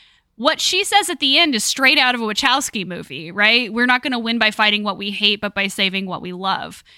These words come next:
which is a very queer statement, right? It is very much a not straight,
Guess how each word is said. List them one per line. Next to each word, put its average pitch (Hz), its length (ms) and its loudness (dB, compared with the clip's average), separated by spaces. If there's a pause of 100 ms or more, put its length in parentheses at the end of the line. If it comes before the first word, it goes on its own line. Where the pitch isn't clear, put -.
(140)
which 247 180 -2
is 247 100 0
a 277 120 2
very 254 340 -2
queer 247 480 2
statement, 202 680 -2 (280)
right? 214 240 4
It 233 80 0
is 226 180 0
very 240 320 6
much 233 240 2
a 233 120 0
not 202 540 4 (300)
straight, - 800 -2